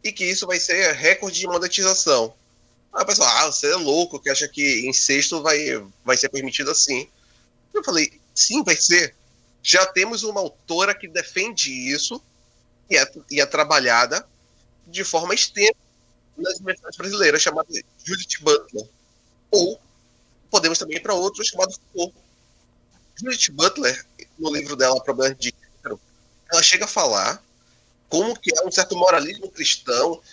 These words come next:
colocar a consanguinidade como um impeditivo para o sexo. É isso. Dentro de, de toda a infinidade de possibilidades do mundo, aquilo que restringe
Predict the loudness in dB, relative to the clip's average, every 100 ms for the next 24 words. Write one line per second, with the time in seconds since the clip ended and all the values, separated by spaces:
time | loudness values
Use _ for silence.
0 | -20 _ 0 2 2 2 2 2 -2 -8
1 | -8 -8 -6 -6 0 4 4 2 -4 -6
2 | _ _ _ _ -4 -4 -6 -6 -6 -2
3 | -2 -2 0 4 4 4 2 -2 -10 _
4 | _ _ _ _ _ _ _ _ _ _
5 | _ _ -6 0 2 2 -2 -8 _ _
6 | _ _ _ _ -4 0 2 0 -6 -6
7 | 0 4 4 4 0 -4 -14 -10 -10 -10
8 | 0 0 2 -2 -4 -4 -2 0 2 2
9 | 0 -6 -6 -4 -4 -6 -12 _ _ _
10 | _ _ _ _ _ -2 0 -2 0 4
11 | 4 2 -4 -4 0 2 4 2 2 -2
12 | 0 2 2 -2